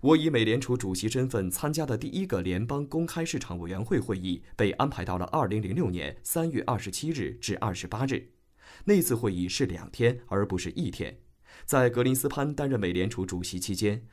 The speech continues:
联邦公开市场委员会的大多数会议都是一天，这就意味着真正开会的时间其实只有四个小时，以便能够赶在下午两点十五分准时发表会议声明。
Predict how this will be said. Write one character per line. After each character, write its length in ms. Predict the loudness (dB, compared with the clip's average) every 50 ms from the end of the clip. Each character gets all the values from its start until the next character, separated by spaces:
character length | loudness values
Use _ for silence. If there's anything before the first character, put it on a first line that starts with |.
| -18 -2
联 240 | 2 4 4 4 4
邦 180 | 2 2 0 0
公 160 | 0 0 -2
开 180 | 0 -2 -2 -4
市 140 | -4 -4
场 180 | -4 -4 -4 -4
委 120 | -4 -4
员 140 | -4 -2 -2
会 160 | -2 0 0
的 120 | 0 -2 -2
大 220 | -2 -2 -2 0
多 160 | 0 0 -2
数 140 | -2 -2 -4
会 160 | -2 -2 -4 -4
议 260 | -4 -4 -6 -8 -10 -4 0
都 180 | 2 2 2
是 140 | 2 0 -2
一 180 | -4 -4 -6 -6
天， 300 | -6 -6 -8 -8 -10 -14 -20 _ _ -20 -20 -18 -2 2
这 120 | 4 4
就 120 | 4 4
意 120 | 2 2 2
味 160 | 2 2 2
着 180 | 0 -2 -4 -6 -8 -2
真 200 | 2 2 4 4
正 160 | 2 2 0 -2
开 220 | -2 -2 -4 -2
会 140 | -2 -2 -2
的 100 | -2 -4
时 180 | -4 -4 -4
间 260 | 0 2 2 2 0 -2 -6
其 220 | -6 -4 -2 -2 -2
实 280 | -2 -4 -4 -6 -6
只 200 | -6 -4 -2 -2
有 120 | -2 -4 -6
四 240 | -6 -2 -2 -2
个 100 | -2 -2
小 140 | -4 -6 -6
时， 340 | -6 -6 -6 -6 -8 -8 -14 _ _ _ _ -20 -20 -20 -2
以 160 | 2 4 6 6
便 160 | 6 6 4
能 100 | 4 4
够 140 | 2 2 2
赶 180 | 2 0 0
在 100 | 0 0
下 220 | 0 2 2 2 2
午 120 | 0 0
两 220 | 0 0 0 0
点 160 | 0 -2 -4 -4
十 200 | -4 -2 -2 -2
五 160 | -2 -4 -4
分 280 | 0 0 0 0 0 -2 0
准 240 | 0 2 2 0
时 180 | -2 -2 -2 -2
发 200 | -2 -2 -2 -2
表 200 | -2 -4 -6 -6
会 240 | -8 -4 0 0 0
议 140 | 0 -2 -4
声 220 | -4 -2 0 0
明。 320 | 0 -2 -4 -4 -6 -6